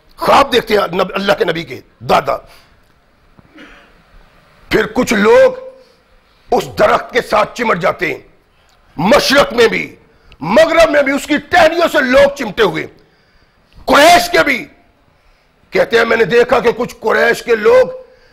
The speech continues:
आगे बढ़ के दरख्त को काटना चाहते हैं, एक खूबसूरत नौजवान आता है जो उनको पीछे ढकेल देता है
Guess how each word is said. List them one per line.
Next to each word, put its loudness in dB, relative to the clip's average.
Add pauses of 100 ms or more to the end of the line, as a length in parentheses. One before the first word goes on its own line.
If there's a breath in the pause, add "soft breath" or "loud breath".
(160 soft breath)
आगे 4
बढ़ 2
के 2
दरख्त -2
को 4
काटना 0
चाहते -2
हैं, -2 (340 loud breath)
एक 4
खूबसूरत 0
नौजवान 2
आता 0
है 0
जो -2
उनको -2
पीछे -2
ढकेल -6
देता -16
है -20